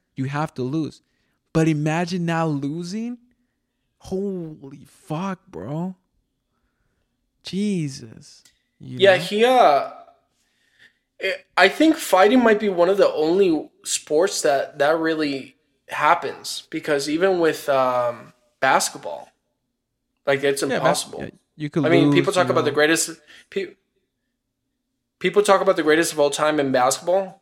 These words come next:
Speaker 2: And, I mean, they say Michael or Kobe or that kind of shit. And it's like, well, he has more rings and all this other shit. But it's like, well, Michael did it back to back.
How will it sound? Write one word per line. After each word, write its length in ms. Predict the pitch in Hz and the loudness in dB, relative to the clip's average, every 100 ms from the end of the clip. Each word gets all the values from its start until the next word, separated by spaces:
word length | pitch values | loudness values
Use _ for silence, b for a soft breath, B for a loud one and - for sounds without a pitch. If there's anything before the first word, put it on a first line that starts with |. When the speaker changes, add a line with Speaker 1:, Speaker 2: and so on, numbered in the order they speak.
| - | -6
Speaker 2:
And, 560 | 135 131 127 127 - - | -2 -2 -4 -6 -12 -10
I 60 | - | -6
mean, 140 | 139 | -2
they 100 | 139 | 0
say 240 | 135 147 139 | 0 -2 -2
Michael 520 | 127 127 131 135 127 | -2 -2 -2 0 -2
or 120 | 123 | -4
Kobe 400 | - 131 123 120 | -4 -4 -4 -4
or 140 | 120 120 | -6 -4
that 140 | 117 | -6
kind 140 | 120 120 | -6 -8
of 60 | |
shit. 380 | - 135 160 - _ _ _ _ _ _ - | -4 -2 -4 -6 _ _ _ _ _ _ -2
And 300 | 139 135 135 | 0 0 -2
it's 140 | 131 | -4
like, 140 | 143 | -4
well, 160 | 165 165 | 0 0
he 180 | 156 180 | 2 2
has 180 | 180 170 | 2 0
more 140 | 156 | -2
rings 460 | 147 151 151 147 143 | 0 0 0 -6 -4
and 100 | 135 | -4
all 60 | |
this 200 | 135 135 | -4 -4
other 140 | 139 131 | -4 -4
shit. 240 | 139 131 | -4 -4
But 100 | 131 | -4
it's 140 | 131 147 | -2 -4
like, 200 | 135 - B B - | -4 -8 B B -4
well, 120 | 160 | -2
Michael 360 | 156 165 - 139 | 2 2 2 0
did 160 | 160 | -2
it 100 | 156 | -2
back 220 | 147 147 147 | 0 0 -2
to 80 | |
back. 560 | 131 135 175 - - | -4 -2 -2 -4 -16